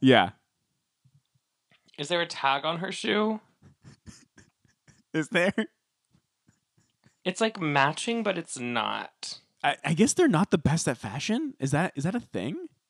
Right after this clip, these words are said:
Speaker 2: I mean, Beyonce is, but I guess when she tries to dress with Jay-Z, it's just a fucking mess.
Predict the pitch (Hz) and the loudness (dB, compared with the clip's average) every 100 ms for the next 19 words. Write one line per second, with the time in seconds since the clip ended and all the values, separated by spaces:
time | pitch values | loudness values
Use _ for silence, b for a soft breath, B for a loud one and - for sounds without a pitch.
0 | _ _ - 139 139 131 131 147 123 101 | _ _ -10 -6 -6 -6 -8 -8 -12 -10
1 | 92 - - 104 117 - 107 110 - 107 | -12 -8 -10 -10 -16 -14 -12 -12 -8 -8
2 | 98 95 104 104 - 101 - 98 101 123 | -8 -10 -6 -8 -8 -12 -10 -8 -6 -8
3 | 98 - - - 110 - 123 - - - | -8 -12 -14 -14 -14 -10 -8 -8 -10 -14